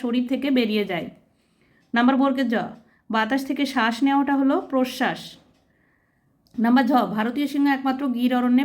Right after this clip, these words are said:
পাওয়া যায়। নাম্বার ইঙ, সকালবেলায় আমাদের ছায়া পড়ে পশ্চিম দিকে। দুই নম্বর, ঠিক বাক্যের পাশে ঠিক চিহ্ন আর ভুল বাক্যের পাশে কাটা চিহ্ন দাও। নাম্বার ক, কঠিন পদার্থের আকার ও আয়তন নেই,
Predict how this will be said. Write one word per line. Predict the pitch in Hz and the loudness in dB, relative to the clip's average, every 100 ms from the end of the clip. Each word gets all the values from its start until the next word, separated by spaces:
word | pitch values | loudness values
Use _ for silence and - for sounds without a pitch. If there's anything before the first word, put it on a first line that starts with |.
| 269 | 2
পাওয়া | 233 214 | 0 0
যায়। | 170 - - _ _ _ | -4 -10 -20 _ _ _
নাম্বার | 233 247 277 | 0 2 4
ইঙ, | 285 220 - - _ _ | 4 2 -2 -12 _ _
সকালবেলায় | - 240 277 269 277 277 | 0 0 2 0 2 2
আমাদের | 254 247 269 | 2 2 0
ছায়া | 262 240 233 | -2 -2 0
পড়ে | 240 254 294 | 2 0 0
পশ্চিম | 254 240 262 240 | -2 -4 0 2
দিকে। | 220 196 175 - - _ _ _ _ _ _ _ | 2 -4 -8 -10 -18 _ _ _ _ _ _ _
দুই | 226 277 | 2 6
নম্বর, | 277 254 254 - - _ _ _ | 6 6 2 -2 -16 _ _ _
ঠিক | 320 311 247 | -4 -2 2
বাক্যের | 240 240 - 269 247 330 - - | 2 2 0 0 0 -4 -12 -8
পাশে | 247 240 277 | -4 -4 -4
ঠিক | 269 285 269 | -2 -2 0
চিহ্ন | 285 277 | 2 4
আর | 277 247 | 4 0
ভুল | 220 247 | -2 0
বাক্যের | 247 240 254 | -2 -2 -4
পাশে | 247 247 311 | -4 -4 -4
কাটা | 247 220 233 | -4 -4 -4
চিহ্ন | 233 233 | -2 0
দাও। | 254 185 - - _ _ - _ | 0 0 -4 -14 _ _ -20 _
নাম্বার | 240 247 269 | 0 2 2
ক, | 269 208 - - _ - | 0 -2 -4 -20 _ -2
কঠিন | 254 262 320 | 0 2 0
পদার্থের | 277 277 269 285 | 0 0 -2 0
আকার | 254 233 262 269 | 0 0 0 2
ও | |
আয়তন | 269 226 226 254 302 277 | 2 2 0 -2 2 2
নেই, | 240 | 2